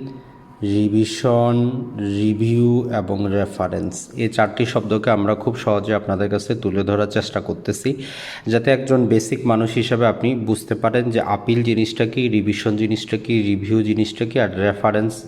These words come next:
জিনিসটা কী। তো বন্ধুরা, সর্বপ্রথমেই যখন আমরা কোনো মামলা দায়ের করি, আমরা যে কোনো আদালতে একটা দেওয়ানি মামলা যখন আমরা দায়ের করলাম, তো সেক্ষেত্রে আমরা স্যুট দাখিল করি, যেটাকে আমরা স্যুটের মাধ্যমে, আরজির মাধ্যমে মামলাটা দাখিল করি।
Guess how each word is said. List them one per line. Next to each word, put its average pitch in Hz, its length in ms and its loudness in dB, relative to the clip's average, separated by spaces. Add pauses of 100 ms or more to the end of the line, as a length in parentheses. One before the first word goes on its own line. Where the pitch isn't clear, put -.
(100)
জিনিসটা 90 360 -8
কী। 87 220 -6 (540)
তো 139 80 2
বন্ধুরা, 143 360 6
সর্বপ্রথমেই 135 920 2
যখন 113 320 0
আমরা 117 200 2
কোনো 123 220 -2
মামলা 127 500 4
দায়ের 98 260 4
করি, 92 280 -2
আমরা 95 360 2
যে 104 160 -2
কোনো 104 200 -2
আদালতে 98 520 -2
একটা 110 340 -4 (420)
দেওয়ানি 110 300 4
মামলা 101 320 2
যখন 101 300 0
আমরা 101 260 2
দায়ের 104 340 0 (100)
করলাম, 120 460 0
তো 110 180 -4
সেক্ষেত্রে - 500 -4
আমরা 104 260 0
স্যুট 131 520 2
দাখিল 95 440 -2
করি, 90 340 -4 (140)
যেটাকে 101 380 -2
আমরা 101 220 -2
স্যুটের 104 400 0
মাধ্যমে, 104 400 0
আরজির 98 380 2
মাধ্যমে 95 460 0
মামলাটা 90 460 -2
দাখিল 104 320 -2
করি। - 280 -8